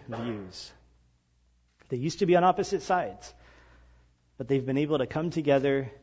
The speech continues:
to come to agreement, to unite together in love. Listen,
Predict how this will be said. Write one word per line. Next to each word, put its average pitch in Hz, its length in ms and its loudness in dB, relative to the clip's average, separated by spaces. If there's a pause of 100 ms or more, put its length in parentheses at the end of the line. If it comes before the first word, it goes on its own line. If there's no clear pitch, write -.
to 127 80 -14
come 165 300 -2
to 180 160 2
agreement, 131 640 -2 (640)
to 135 120 -6
unite 127 420 0
together 113 640 -2 (520)
in 101 200 -14
love. 90 240 -18 (1500)
Listen, 151 280 -4